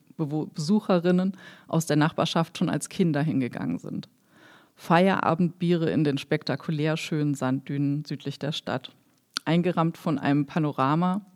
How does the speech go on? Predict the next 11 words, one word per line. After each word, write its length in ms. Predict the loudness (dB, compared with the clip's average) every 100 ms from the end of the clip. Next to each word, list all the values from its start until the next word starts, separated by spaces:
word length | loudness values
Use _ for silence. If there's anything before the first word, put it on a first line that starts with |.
| _ _ _ _ _ -12 -4
aus 180 | -2
steinzeitlichen 760 | 0 2 2 2 0 0 -2 -2
Felsmalereien 920 | 2 0 0 -4 -2 -4 -4 -4 -4 -8 -20 -20 -18 -2
und 160 | -2
gleich 260 | 2 0 0
daneben 460 | 0 0 -2 -4 -2
Wärmekraftwerk, 1080 | -2 -2 -6 -6 -8 -8 -6 -6 -6 -12
Zementfabrik 880 | -4 -2 -2 0 -2 0 -2 -4 -8 -2
und 240 | -2 2
dem 140 | 2
Hochsicherheitsgefängnis, 1200 | 2 -2 -4 -2 0 0 0 -6 -2 0 0 -2